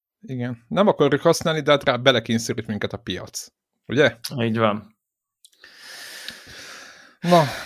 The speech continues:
Speaker 1: hát akkor szerintem kezdjük meg a <laughs> mai felvételt. Sajnos hallgatók, kimaradtatok tényleg ebből a minőségi beszélgetésből itt a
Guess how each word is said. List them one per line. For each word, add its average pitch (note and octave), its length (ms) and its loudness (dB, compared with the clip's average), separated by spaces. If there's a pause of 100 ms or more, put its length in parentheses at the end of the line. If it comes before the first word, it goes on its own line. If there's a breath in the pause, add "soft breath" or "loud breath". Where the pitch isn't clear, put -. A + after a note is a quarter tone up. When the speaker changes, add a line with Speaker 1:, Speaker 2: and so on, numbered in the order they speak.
(420 loud breath)
Speaker 1:
hát D3 160 -4
akkor E3 260 2
szerintem E3 300 -2
kezdjük C3 320 0
meg C3 140 -4
a D3 100 6 (260)
<laughs> F#3+ 320 2
mai E3 140 8
felvételt. D3 800 0 (420 loud breath)
Sajnos D#3 300 0
hallgatók, C3 400 4
kimaradtatok A#2+ 520 0
tényleg A2+ 260 2
ebből G#2 240 0
a G#2+ 220 -2
minőségi A2 520 0
beszélgetésből A#2 720 0
itt A2+ 140 -4
a B2 100 2